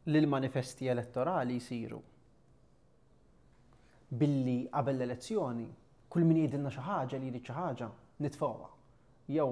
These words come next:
bħala miżura, jew bħala ħan niddiskutuha u nitfgħu biex tkun issemmiet ħalli kemm jista' jkun niġbru votanti fix-xibka, anke jekk m'hemmx ħafna jriduha di, itfaħħa fil-manifest ħalli nurruhom li aħna for it, ħajvvutawna. Tista' tkun li di waħda minnhom għax fil-verità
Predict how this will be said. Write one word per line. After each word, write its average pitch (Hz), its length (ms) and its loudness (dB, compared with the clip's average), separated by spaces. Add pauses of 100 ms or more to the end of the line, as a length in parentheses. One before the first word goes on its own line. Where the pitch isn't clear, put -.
(140)
bħala 120 160 -4
miżura, 151 540 0
jew 139 100 0
bħala 120 240 -6 (240)
ħan 131 140 0
niddiskutuha 120 640 -2 (420)
u 160 80 0
nitfgħu 147 400 2
biex 127 160 -4
tkun 147 220 4
issemmiet 139 580 0
ħalli 135 300 0 (100)
kemm 139 240 -2
jista' 139 220 -4
jkun 139 340 4 (140)
niġbru 139 420 2
votanti 139 480 0
fix-xibka, 113 560 -6
anke 160 300 0
jekk 147 180 2
m'hemmx 139 240 0
ħafna 156 380 2
jriduha 165 420 4
di, 202 80 0 (480)
itfaħħa 208 400 2
fil-manifest 147 640 0
ħalli 156 160 0
nurruhom 147 400 0
li 151 80 2
aħna 143 320 -2
for 120 240 2
it, 98 160 -10
ħajvvutawna. 120 800 -2 (1120)
Tista' 240 320 6
tkun 170 240 12
li 143 80 10
di 147 160 8
waħda 135 320 6
minnhom 202 240 4
għax 240 160 0
fil-verità 214 500 4